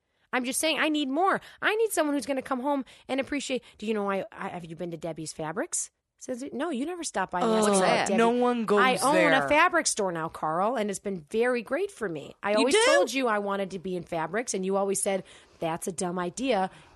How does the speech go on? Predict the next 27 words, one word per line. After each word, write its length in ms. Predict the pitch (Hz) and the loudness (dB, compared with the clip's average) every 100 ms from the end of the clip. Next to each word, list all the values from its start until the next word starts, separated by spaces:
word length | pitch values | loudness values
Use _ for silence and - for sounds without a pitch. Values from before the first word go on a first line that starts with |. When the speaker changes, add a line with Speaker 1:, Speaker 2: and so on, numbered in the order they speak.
| - | -2
Speaker 1:
Go 140 | 196 | 0
Speaker 3:
Yeah. 40 | |
Speaker 1:
back 220 | 196 208 214 | 2 0 -2
in 60 | |
the 60 | 196 | -6
kitchen 300 | - 226 220 | -4 -6 -6
and 80 | 190 | -6
make 160 | 175 | -6
me 120 | 175 | -8
a 40 | 175 | -8
corn 280 | - 294 277 | -6 -4 -2
dog." 100 | 156 | -2
Speaker 3:
That 160 | 151 | 0
does 200 | 170 156 | 0 0
sound 280 | - 156 143 | 0 0 0
like 180 | 123 - | -4 -6
me. 100 | 143 | -4
Speaker 2:
Oh, 20 | - 247 | -2 0
I 180 | 226 | 2
love 260 | 190 170 156 | 2 2 -2
corn 240 | - - - | -10 -14 -12
dogs. 120 | 165 | -6
Speaker 3:
Corn 180 | 196 294 | -2 2
dogs 220 | 285 165 | 2 0
are 80 | 143 | -4
good. 480 | 131 156 147 123 - - - _ | -4 -2 -2 -2 -8 -16 -20 _
Debbie. 440 | 196 165 123 - | 2 2 -2 -12